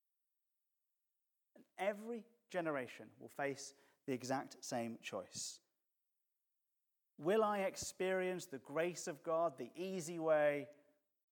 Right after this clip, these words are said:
or the hard way, or reject it altogether because I believe I have a better way?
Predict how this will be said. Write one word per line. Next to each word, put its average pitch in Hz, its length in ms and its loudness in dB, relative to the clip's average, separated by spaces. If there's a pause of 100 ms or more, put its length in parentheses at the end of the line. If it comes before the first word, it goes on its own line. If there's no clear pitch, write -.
(680)
or 170 180 10
the 180 140 8
hard 190 500 6
way, 127 420 2 (1000)
or 143 160 2
reject 139 440 4
it 180 100 0
altogether 127 680 0 (840)
because 131 220 -8
I 131 140 4
believe 120 320 -4
I 110 100 -4
have 113 140 -10
a 107 60 -8
better - 360 -10
way? - 160 -16